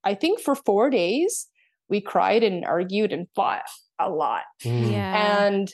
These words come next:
Speaker 1: um, it was very emotional. And I had to tell him, "Listen, this is what I'm doing." At that point, I was doing erotic massage, not this bondage and Elysium. So, like, I had to tell him that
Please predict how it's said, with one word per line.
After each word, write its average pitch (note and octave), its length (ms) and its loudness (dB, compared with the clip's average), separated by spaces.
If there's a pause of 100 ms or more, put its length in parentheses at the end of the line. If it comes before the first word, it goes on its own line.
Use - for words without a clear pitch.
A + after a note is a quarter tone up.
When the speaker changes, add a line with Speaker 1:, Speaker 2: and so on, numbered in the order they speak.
(140)
Speaker 1:
um, F#3+ 640 0 (220)
it - 60 -2
was G3+ 140 0
very G3 260 4
emotional. F3 560 -2
And F3+ 160 0
I F#3 300 0 (440)
had G#3+ 360 -2
to G3+ 100 -6
tell G3 300 0
him, E4 360 2 (360)
"Listen, F#3 640 -2 (280)
this G#3+ 240 0
is F#3+ 200 -2
what F3 120 0
I'm F3 180 0
doing." E3+ 260 0
At D#3 160 -4
that - 260 -2
point, G3 300 0
I D#3+ 80 -4 (340)
was F3+ 220 -6
doing F3 260 -4
erotic E3+ 460 -2
massage, - 640 -4
not E3+ 240 -4
this E3+ 260 -6
bondage E3 380 -6 (320)
and E3 120 -8
Elysium. D#3+ 520 -4
So, E3 200 -6
like, D#3+ 320 -2
I F3 360 0 (480)
had G#3 280 0 (120)
to A#3 220 2
tell A3+ 400 0
him A#3 500 -2 (440)
that F#3 360 2